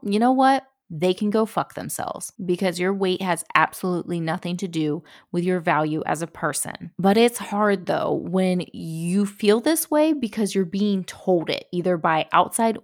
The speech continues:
sources or you tell it to yourself. So breaking out of this mindset is huge, and it takes work and time. And as much as I would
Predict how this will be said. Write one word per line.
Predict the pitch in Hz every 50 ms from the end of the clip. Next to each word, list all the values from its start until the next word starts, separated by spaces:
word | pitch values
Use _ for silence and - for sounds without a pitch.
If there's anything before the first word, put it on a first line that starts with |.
| _ _
sources | - - - 196 180 185 - - 240 262 269 277 - - - _
or | _ 208 208 226
you | 214 208 233 214
tell | - 226 233 233
it | 247 233
to | - -
yourself. | 262 269 277 269 - 262 302 320 - - - - - - _ _ _ _ _ _
So | - 202
breaking | 185 165 - 185 190 196 208 233 226 - 311 311
out | 302 285 277
of | 269 233
this | 226 220 214 -
mindset | 190 220 208 180 175 - 185 208 - -
is | 180 180 175 170 - - _ _
huge, | _ - - - - 180 - - - - - - - - _ -
and | 190 196 208
it | 226 226 -
takes | - 214 226 240 226 233 - -
work | 226 208 202 202 202 202 214 226 226 226 - - -
and | 196 196 190 -
time. | - - - 190 175 165 156 165 160 - -
And | 185 185
as | 170 175 185 175 190
much | 185 185 185 185 208 226 233 240 - -
as | 294 233 226
I | - 180 175
would | 170 170 170 160 -